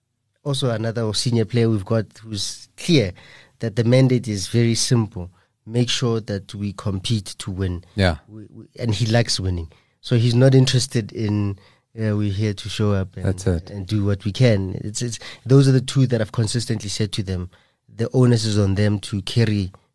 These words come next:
Speaker 1: the rest of the team with
Speaker 2: Yeah.
Speaker 1: them and, and, and make sure that they're always playing their best game.
Speaker 2: Yeah.
Speaker 1: It can't be, they can't, they can't not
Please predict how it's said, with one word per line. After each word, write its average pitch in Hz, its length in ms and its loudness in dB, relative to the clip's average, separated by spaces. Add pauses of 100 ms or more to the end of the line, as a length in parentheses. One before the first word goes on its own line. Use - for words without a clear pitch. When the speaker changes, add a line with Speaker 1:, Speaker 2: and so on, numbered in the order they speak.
Speaker 1:
the - 80 -6
rest 104 180 -2
of 104 60 -2
the 98 100 -4
team 101 420 0
with 95 140 -4
Speaker 2:
Yeah. - 40 -14 (100)
Speaker 1:
them 87 80 -18 (380)
and, 104 240 -8
and, 101 280 -4
and 104 180 2
make 117 160 6
sure - 180 0
that 98 200 0 (340)
they're 101 220 -2 (100)
always 120 300 2
playing 104 320 -2
their 95 120 -2
best 98 280 -4
game. 82 280 -8 (200)
Speaker 2:
Yeah. 85 200 -8
Speaker 1:
It - 140 -20
can't 120 320 0
be, 113 100 -4
they 104 120 -2
can't, 120 440 -2 (340)
they 113 60 -14
can't 131 300 2
not 113 400 0